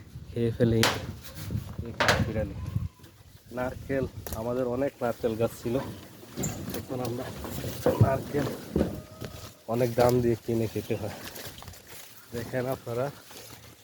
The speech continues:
কীভাবে খেয়ে শেষ, এক, একটা ফলও খাওয়া যায় না। আপনারা দেখ-, দেখতে পাচ্ছেন কীভাবে খেয়ে রাখছে। সকালে আসে আইসা সব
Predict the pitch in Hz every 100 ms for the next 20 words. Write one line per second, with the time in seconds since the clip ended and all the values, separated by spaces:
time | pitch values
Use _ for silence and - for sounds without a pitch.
0 | - 139 143 135 123 123 - 117 120 104
1 | - - - - - - - - - -
2 | 104 - - - - - - - - -
3 | - 135 123 - - 123 139 - 147 -
4 | 143 147 139 123 113 113 113 107 - -
5 | - - 123 123 117 - - - - -
6 | 120 - 135 135 - 143 151 - - -
7 | - - - - - - - - - -
8 | 139 143 127 123 127 - - - 110 110
9 | 117 - - 95 - - - - - -
10 | 123 120 127 139 139 - 151 127 117 -
11 | 165 - - - 110